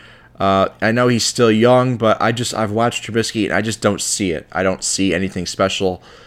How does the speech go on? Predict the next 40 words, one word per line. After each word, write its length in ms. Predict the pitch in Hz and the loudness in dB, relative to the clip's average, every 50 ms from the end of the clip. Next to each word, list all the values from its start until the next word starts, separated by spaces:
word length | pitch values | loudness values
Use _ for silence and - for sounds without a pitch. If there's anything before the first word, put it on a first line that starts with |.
| - - - - | -20 -20 -12 -4
Uh, 400 | - 98 95 92 92 92 82 - - - | 0 2 4 4 4 4 2 -2 -6 -14
he 180 | - 107 107 | -8 -4 -2
was 140 | 107 104 - | -2 -2 -4
carried 460 | - - - 120 117 117 113 113 101 | -4 -2 2 4 4 6 4 4 2
by 420 | 95 110 104 101 101 98 101 98 95 - - - - - - - | 0 0 2 2 2 2 0 -2 -6 -8 -18 -20 -20 -20 -18 -6
probably 280 | - - 120 113 107 104 | 2 4 4 6 6 4
the 120 | 101 104 | 2 0
best 360 | 85 - 107 107 101 - - - | 0 0 0 0 0 -2 -6 -2
defense 480 | 95 104 104 - - 107 104 98 - | -2 -2 -2 0 0 -2 -2 -2 -2
in 80 | 107 98 | -2 -2
the 80 | 90 | 0
league 300 | 87 90 92 95 101 104 | 0 2 2 2 2 2
last 360 | 113 107 104 107 104 - - - | 2 2 2 2 0 -2 -4 -2
year. 360 | 98 98 101 101 104 101 - - - - - - - _ _ - | 0 2 2 2 0 -4 -8 -16 -20 -20 -20 -20 -20 _ _ -2
Uh, 400 | - 95 95 95 90 90 92 - - - | 0 2 2 4 4 2 2 0 -2 -4
and 320 | - 104 101 101 101 90 - - | -2 0 0 0 0 -2 -4 -4
I 120 | - 101 107 | -2 -2 -2
just, 280 | 104 110 107 - - - - | -2 -4 -6 -6 -8 -6 -2
I 120 | 82 101 | -2 -2
just 200 | 101 98 95 - | -2 -2 -6 -4
don't 200 | 101 98 98 95 | -4 -4 -4 -4
think 260 | - 104 101 95 92 | -4 -4 -4 -4 -6
he's, 680 | - - - - - 104 98 98 95 92 87 87 - 98 | -10 -18 -18 -12 -6 -4 -4 -2 -2 -4 -6 -6 -4 -2
uh, 360 | 92 90 87 85 87 87 87 - - - _ _ - - | 0 0 0 0 0 -2 -4 -8 -18 -20 _ _ -10 -8
he, 80 | 127 | -8
he, 220 | - - 131 151 147 | -4 2 4 2 4
he 180 | - 139 156 | 4 4 4
reminds 300 | 156 147 143 156 165 135 | 4 6 6 6 4 4
me 60 | 156 147 | 2 2
a 40 | |
lot 160 | 135 127 127 127 | 4 4 4 4
of, 80 | 113 | 4
like, 140 | 120 110 87 104 - _ - | 2 0 0 -2 -16 _ -4
a 80 | 113 113 | -2 2
Mark 240 | 113 113 113 110 | 2 4 2 2
Sanchez, 560 | - - 113 110 104 98 - - 76 76 71 - | 0 0 0 0 0 0 -2 -4 -6 -6 -6 -8
a 60 | 87 | -2
guy 320 | 92 104 98 98 101 101 | 2 4 6 6 6 4
who, 340 | 101 101 101 98 95 95 - - - - - - - - - - - | 2 0 -2 -2 -2 -4 -6 -10 -20 -20 -20 -20 -20 -20 -16 -6 0
uh, 320 | 110 110 104 101 95 - | 2 4 6 4 4 2